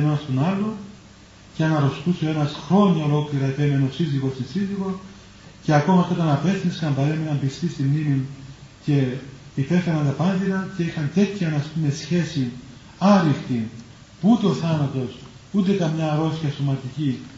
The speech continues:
δεν μπορούσε να τη διαλύσει. Σήμερα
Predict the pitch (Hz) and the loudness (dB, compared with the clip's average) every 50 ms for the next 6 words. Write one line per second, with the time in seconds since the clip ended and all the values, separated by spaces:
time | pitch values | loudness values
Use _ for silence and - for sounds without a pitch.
0 | - - - 156 156 143 139 143 139 135 - - 139 131 123 123 131 127 123 120 | -20 -4 -2 0 0 2 2 2 2 2 0 -2 -2 -2 -2 -2 -2 0 0 -2
1 | 113 - - - - - - - - - - - - - - - - 220 247 247 | -2 -4 -8 -12 -14 -14 -18 -20 -20 -20 -20 -20 -20 -20 -12 -2 0 2 2 4
2 | 254 233 233 226 220 - - - | 2 0 -2 -4 -6 -8 -12 -16